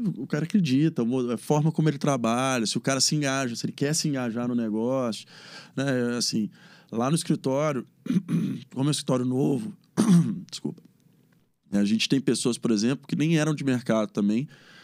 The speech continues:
fizeram uma transição no momento que entraram, ou seja, era, era a primeira oportunidade no mercado financeiro, e são pessoas que estão indo muito bem, né? Então, assim, só que são pessoas que tinham alinhamento, tinham aquela vontade, acreditavam no projeto, acreditam no projeto,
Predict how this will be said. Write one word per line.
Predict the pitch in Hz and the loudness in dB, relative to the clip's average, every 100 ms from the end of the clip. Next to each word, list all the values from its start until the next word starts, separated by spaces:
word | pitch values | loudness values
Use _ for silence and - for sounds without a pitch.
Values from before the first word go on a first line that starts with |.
| - - - | -20 -20 -6
fizeram | 123 117 127 160 | 0 4 4 2
uma | 151 | 0
transição | - 143 127 - 127 120 110 - | 0 0 2 4 4 2 0 0
no | 120 | 2
momento | 135 131 123 156 - | 4 4 2 0 0
que | 139 | -2
entraram, | 113 117 131 | 0 0 0
ou | |
seja, | - 104 | 0 0
era, | 110 - | 0 0
era | 104 | -2
a | 113 | 0
primeira | - 123 139 | 2 4 4
oportunidade | 175 170 151 131 135 123 | 2 0 0 0 0 0
no | 139 | -2
mercado | 147 127 123 120 | -2 -2 -2 -2
financeiro, | - 113 104 110 127 165 - - - 208 | -2 -2 0 2 2 0 -4 -12 -14 -8
e | |
são | - | -4
pessoas | 165 165 | -2 -2
que | |
estão | - 160 | 0 2
indo | 160 | 4
muito | 165 170 | 2 4
bem, | 110 104 - _ _ _ _ - | 2 2 -2 _ _ _ _ -2
né? | 104 107 | 2 2
Então, | 90 113 | 0 0
assim, | 113 98 90 | 0 0 0
só | - | -2
que | 113 160 | -2 0
são | 139 | 0
pessoas | 123 135 131 | 0 -2 -4
que | - | -4
tinham | 165 - 170 | -2 2 2
alinhamento, | 175 175 180 123 123 143 139 - | 4 4 4 4 4 2 0 -2
tinham | 127 | -2
aquela | 123 127 127 | 0 0 -2
vontade, | 131 135 117 123 120 110 | -2 -2 0 0 0 -2
acreditavam | 120 113 - 123 123 | -2 -2 0 0 0
no | 127 | -2
projeto, | 123 113 101 107 117 117 107 | 0 0 2 2 0 -2 -4
acreditam | - 120 98 135 135 | 0 2 2 0 0
no | 120 | -2
projeto, | - 113 98 104 113 | 0 -2 0 0 -2